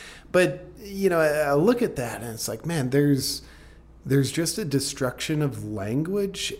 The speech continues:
and they're attempting to destroy truth along the way. You know, for, you, we've probably all heard about, you know,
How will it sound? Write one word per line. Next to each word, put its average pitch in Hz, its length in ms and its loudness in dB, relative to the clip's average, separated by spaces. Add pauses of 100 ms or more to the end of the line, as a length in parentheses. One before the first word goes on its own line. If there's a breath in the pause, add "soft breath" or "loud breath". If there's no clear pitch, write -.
and 139 800 2 (140)
they're 135 180 4
attempting 151 640 -2
to 143 140 -4
destroy 120 1040 0 (320 loud breath)
truth - 500 -2
along 120 460 -4
the 107 80 -6
way. 104 480 -2 (680 loud breath)
You 127 160 -2
know, 120 80 -2
for, 123 400 -2 (280)
you, 104 200 -14 (640)
we've 113 200 -8
probably 127 260 0
all 117 180 -2
heard 123 300 -2
about, 113 500 -2
you 107 160 -10
know, 104 100 -10